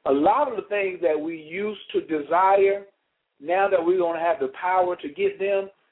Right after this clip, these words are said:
those things aren't gonna serve us anymore. Like, a lot of people say, "Well, I need to get some money, da, da, da, da, da, da, da, da, 'cause I've been broke for so long."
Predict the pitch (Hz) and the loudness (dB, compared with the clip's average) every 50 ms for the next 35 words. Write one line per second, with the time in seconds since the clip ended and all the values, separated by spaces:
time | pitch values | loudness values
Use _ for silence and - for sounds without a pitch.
0 | _ _ - 165 185 202 208 202 - 196 185 180 175 170 170 175 170 160 156 170 | _ _ 2 4 4 4 4 2 -2 -4 -4 -2 0 2 4 4 4 2 -2 -4
1 | 165 156 156 - - 220 226 220 208 160 147 143 143 - 143 135 131 127 123 117 | -4 -6 -4 -2 0 2 4 4 4 2 0 0 0 -4 -6 -8 -8 -8 -8 -10
2 | 110 104 98 - _ _ _ _ _ _ _ _ _ _ _ 127 139 135 139 143 | -10 -10 -12 -16 _ _ _ _ _ _ _ _ _ _ _ -4 -2 0 2 2
3 | 160 170 180 180 180 - 185 165 156 151 - 160 143 131 127 - - - - 214 | 4 4 4 2 2 -2 -4 -6 -8 -4 0 2 2 2 2 0 -2 -6 -4 0
4 | 233 240 240 226 214 202 165 170 156 160 147 - - 143 123 135 160 185 196 185 | 2 2 4 4 2 0 0 0 -2 -2 -2 -2 -6 -8 -8 -2 2 4 4 4
5 | 180 185 185 185 - - - - - _ _ _ - - 220 220 220 208 202 202 | 4 0 -4 -8 -14 -20 -20 -20 -20 _ _ _ -2 2 2 4 4 4 4 4
6 | 202 202 196 202 202 196 196 196 196 190 185 190 190 185 185 180 143 131 165 175 | 4 4 4 4 4 4 4 4 2 2 2 2 0 0 -2 -4 -4 -2 0 0
7 | 190 185 190 185 180 170 147 156 180 185 185 180 - - 131 117 - - - 208 | 0 0 0 -2 -2 -2 2 2 2 2 2 0 -6 -12 -14 -14 -16 -12 -6 0
8 | 208 214 214 214 208 208 208 208 202 202 202 202 202 196 202 202 202 202 196 170 | 2 4 6 6 6 6 6 6 6 6 6 6 6 4 4 4 4 4 2 2
9 | 135 117 - | 0 -4 -8